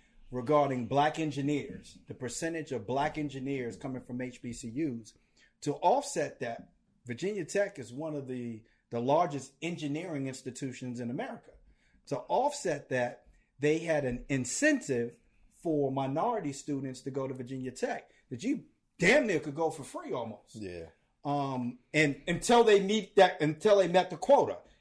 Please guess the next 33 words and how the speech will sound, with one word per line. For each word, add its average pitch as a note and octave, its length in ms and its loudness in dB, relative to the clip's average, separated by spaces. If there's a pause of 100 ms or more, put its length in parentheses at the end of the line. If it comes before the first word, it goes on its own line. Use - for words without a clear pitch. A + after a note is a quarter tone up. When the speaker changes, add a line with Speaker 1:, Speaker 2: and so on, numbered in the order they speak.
Speaker 1:
until D#3+ 320 6
they F#3+ 120 4
got F3+ 200 4
a D3+ 80 2
certain G3+ 440 2
number F3 380 0
of C3+ 160 0
minority D3 420 0
students, C3+ 640 -6 (840)
the D#3+ 140 6
incentive A3+ 500 2
was C#3 160 0
huge - 640 -4 (380)
for D3+ 140 2
them D3+ 240 4
to, C#3+ 80 0
to C#3+ 180 -6
do A3 240 -2
that. - 260 -8 (300)
So A#3+ 140 2
it's A#3+ 120 4
not F#4 240 -2
that B3+ 140 0
they G3+ 100 8
wanted F3+ 320 0
you E3+ 80 -4
to D3+ 80 0
go D3 180 4
to C#3+ 60 4
Virginia B2+ 320 -6
Tech. - 340 -6 (560)
It's, - 160 0
that's, D#4+ 260 2